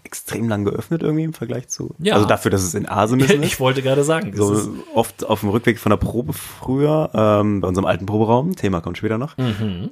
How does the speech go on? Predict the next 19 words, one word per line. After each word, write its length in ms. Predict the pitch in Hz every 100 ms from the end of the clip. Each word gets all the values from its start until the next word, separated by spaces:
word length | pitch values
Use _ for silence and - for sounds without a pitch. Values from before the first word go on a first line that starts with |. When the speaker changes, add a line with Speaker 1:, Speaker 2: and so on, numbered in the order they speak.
| -
Speaker 1:
äh, 380 | 98 95 95 98
bin 120 | 107
ich 80 | -
da 80 |
vorbeigefahren 540 | 95 90 104 127 - 143
und 80 | 101
da 80 |
war, 260 | 95 104 -
brannte 380 | 95 - 107 123
um 80 | 110
elf 220 | 110 120
auch 100 | 123
irgendwie 260 | 113 120 117
einfach 160 | -
noch 100 | 104
Licht 160 | 101 -
und 80 | 165
es 100 | -
war, 140 | -